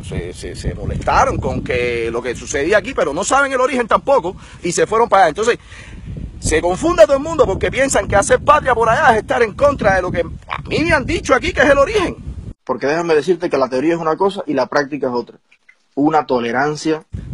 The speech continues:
Speaker 1: Eso no es tolerancia. A la hora de usted decir que usted puede aceptarme a mí que tengo el nueve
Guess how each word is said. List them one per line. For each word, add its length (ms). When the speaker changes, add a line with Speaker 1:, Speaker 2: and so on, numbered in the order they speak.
Speaker 1:
Eso 220
no 80
es 60
tolerancia. 720
A 100
la 100
hora 200
de 60
usted 480
decir 400
que 240
usted 280
puede 180
aceptarme 520
a 40
mí 140
que 120
tengo 240
el 80
nueve 380